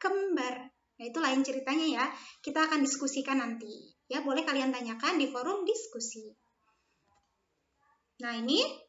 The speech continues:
untuk gambarannya, misalkan awalnya di sini untuk, eh, sperma nih, sperma mendekati si telur,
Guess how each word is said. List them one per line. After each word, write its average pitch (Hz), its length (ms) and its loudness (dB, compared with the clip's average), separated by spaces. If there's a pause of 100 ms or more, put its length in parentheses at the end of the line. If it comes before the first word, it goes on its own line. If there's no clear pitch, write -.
(640)
untuk 269 400 2
gambarannya, 262 960 2
misalkan 277 560 2 (640)
awalnya 269 800 4
di 277 80 0
sini 269 320 0
untuk, 247 880 -2 (400)
eh, 254 80 -8
sperma 262 480 0
nih, 427 80 -6
sperma 269 480 0
mendekati 254 400 -2
si 247 160 -8
telur, 247 400 -6